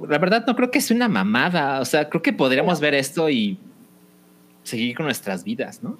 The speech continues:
Speaker 2: E-, es una mamada que sigamos reaccionando de esa forma. <laughs>
Speaker 1: Ujú.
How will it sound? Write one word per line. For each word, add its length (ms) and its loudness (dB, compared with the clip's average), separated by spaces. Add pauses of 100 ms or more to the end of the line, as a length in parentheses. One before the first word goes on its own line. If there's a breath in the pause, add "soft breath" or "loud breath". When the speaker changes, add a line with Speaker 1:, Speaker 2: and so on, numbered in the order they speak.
(100)
Speaker 2:
E-, 240 4
es 120 2
una 180 2
mamada 380 4
que 100 0
sigamos 460 2
reaccionando 680 2
de 80 2
esa 180 -2
forma. 340 0
<laughs> 400 0
Speaker 1:
Ujú. 520 0